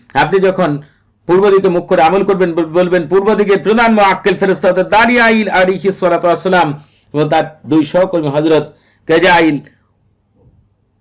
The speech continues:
উসামাইল আলাইহিস সালাতু ওয়াস সালাম এবং হামাইল হুমু আলাইহিস সালাতু ওয়াস সালাম, আপনারা আল্লাহ তাআলার ইচ্ছায় আমার শরীরে যে জিন রয়েছে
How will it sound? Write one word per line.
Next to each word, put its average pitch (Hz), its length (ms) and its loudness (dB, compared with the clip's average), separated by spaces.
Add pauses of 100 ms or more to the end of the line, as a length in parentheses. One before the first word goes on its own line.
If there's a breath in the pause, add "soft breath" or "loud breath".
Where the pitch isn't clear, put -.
(120)
উসামাইল 214 600 2
আলাইহিস 185 260 2
সালাতু 175 200 0
ওয়াস 175 140 -2
সালাম 175 160 0
এবং 160 400 -4 (160)
হামাইল 156 500 0
হুমু 180 300 0
আলাইহিস 165 500 -2
সালাতু 151 280 0
ওয়াস 143 120 -2
সালাম, 165 200 0
আপনারা 151 300 0
আল্লাহ 202 260 2
তাআলার 170 240 0
ইচ্ছায় 151 360 -2 (280 loud breath)
আমার 196 260 2
শরীরে 180 380 0
যে 147 140 -2
জিন 190 260 -2
রয়েছে 156 420 0